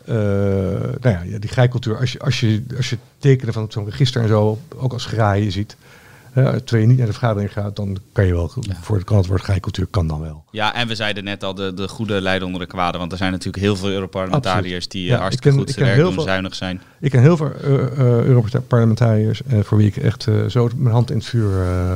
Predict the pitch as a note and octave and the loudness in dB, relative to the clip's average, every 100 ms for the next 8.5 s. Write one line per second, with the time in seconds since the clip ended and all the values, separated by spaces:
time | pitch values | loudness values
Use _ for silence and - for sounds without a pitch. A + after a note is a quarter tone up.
0 | F2 E2+ G2 - G2+ F#2 G2+ F2 _ - | -2 0 0 0 -4 -4 -8 -10 _ -10
1 | A2+ G#2 F#2+ D#2+ G#2 E2+ G#2+ A2+ A2 G#2+ | -8 -4 -6 -6 -4 -2 0 -2 -2 -2
2 | G#2+ G2+ G2+ G#2+ G2+ G2+ G2 G2 F#2+ G2+ | 0 0 0 0 0 0 -2 -2 0 0
3 | G2+ - F#2+ F#2+ F#2 F#2+ F#2+ G2 - G2 | -2 -6 -4 -4 -2 -2 0 -2 -2 -6
4 | F#2 F#2 A#2 G#2 G2 G2 F#2+ F#2+ F2+ F#2+ | -6 -2 0 2 2 0 0 -4 -4 -4
5 | F#2+ F2+ F2 D#2+ D2+ D#2 - - D3+ F#3 | -4 -2 -4 -2 -6 -8 -12 -4 4 6
6 | F#3 F#3 F3 D#3 C#3 D3+ F3 D3 D#3 C#3 | 6 4 2 0 -2 0 2 4 4 4
7 | D3+ C#3 - - A#2 - C#3 A#2+ G#2+ G#2+ | 4 2 0 4 2 2 0 0 2 0
8 | A#2 A#2 - - - | 2 2 2 0 0